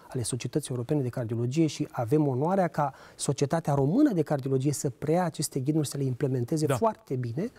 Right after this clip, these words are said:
Speaker 1: și ne lăudăm, practic, cu lucruri scrise bine și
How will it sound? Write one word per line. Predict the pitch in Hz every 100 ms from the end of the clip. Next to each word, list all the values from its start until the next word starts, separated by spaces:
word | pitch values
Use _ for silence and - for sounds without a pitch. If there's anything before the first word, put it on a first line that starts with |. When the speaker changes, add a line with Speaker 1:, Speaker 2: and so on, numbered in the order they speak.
| - - - -
Speaker 1:
și | - - 165
ne | 180
lăudăm, | 196 185 156 240 269
practic, | - 220 - 196
cu | - - 311 180 -
lucruri | - 180 - 196
scrise | - - - 214 - 160 117
bine | 131 196 120 113 156 _ _ _ _ -
și | - - 160 135